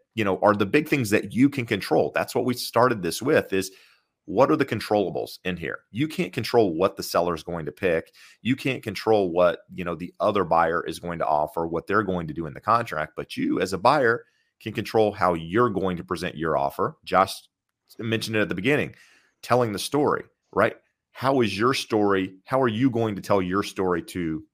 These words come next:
to the seller? Um, and we'll talk about buyer letters here kind of at, at the end of this and, and the direction that they're going. But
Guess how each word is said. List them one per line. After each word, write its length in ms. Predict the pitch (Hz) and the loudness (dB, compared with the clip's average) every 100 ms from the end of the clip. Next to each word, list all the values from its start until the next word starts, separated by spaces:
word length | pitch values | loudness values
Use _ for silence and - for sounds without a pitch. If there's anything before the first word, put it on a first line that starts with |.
| - | -14
to 320 | - 87 85 | -8 -8 -8
the 120 | 78 87 | -8 -4
seller? 460 | - 120 76 - _ - - - | 4 4 4 0 _ -20 -16 -2
Um, 200 | 87 107 | 0 2
and 100 | 120 | 2
we'll 100 | 143 | 2
talk 240 | 147 143 | 4 2
about 240 | 117 92 85 | 6 4 6
buyer 280 | 92 98 | 6 6
letters 340 | 90 90 85 - | 4 2 0 -2
here 160 | 90 | -4
kind 260 | 82 92 90 | -4 -2 -2
of 140 | 82 - | -2 -2
at, 200 | 90 - | -4 -2
at 180 | 85 90 | -2 -2
the 160 | 90 87 | -4 -6
end 140 | 87 | -6
of 100 | 80 | -6
this 320 | 82 85 - | -6 -6 -6
and, 220 | 82 78 78 _ _ _ - | -8 -8 -12 _ _ _ -12
and 120 | 92 | -6
the 60 | 92 | -4
direction 520 | 92 92 95 - 90 | -2 2 0 0 -4
that 160 | 85 - | -4 -2
they're 140 | 90 | -2
going. 380 | 87 104 90 90 | 0 0 -2 0
But 260 | 95 95 | 0 0